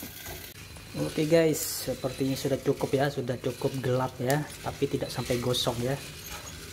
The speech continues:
Kita cukup sekian dulu guys, roastingnya, kita matikan kompornya ya, kompor sudah mati. Tapi tetap kita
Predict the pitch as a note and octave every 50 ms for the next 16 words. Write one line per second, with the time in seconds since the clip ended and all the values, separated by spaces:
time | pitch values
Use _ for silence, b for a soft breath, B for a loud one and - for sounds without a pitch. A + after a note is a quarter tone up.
0 | - - - - A2+ A#2+ - - A#2+ - B2 A#2+ - C3 C3 - - - C3+ B2+
1 | C3 C3+ C3 C3 C3+ B2 B2 C3+ C#3 D3 E3 E3+ F3 F3 F3+ F3 - - - -
2 | - - - - C3+ - - - C#3 C3+ C#3 C#3 C#3+ D3 D#3+ E3 E3 E3 - C#3+
3 | C3+ C3+ C#3 C3+ - C#3 C3+ C3 C3+ C3 C3 C3+ C3+ B2+ C3 C3 B2+ B2+ B2+ C3
4 | C3+ D3+ E3 D3+ - B2+ B2+ - - - - - - B2+ B2+ B2+ B2+ B2 A#2+ -
5 | - C#3+ D3+ D#3+ E3+ F3 F3+ E3+ - - - - - - - - - - - -
6 | - - - - - - - - - - - - - - - - - - C3 A#2+
7 | B2 - - C#3+ - - - - B2+ - - - C#3 - - - C3+ C3+ C3 C3
8 | B2+ B2+ B2+ B2+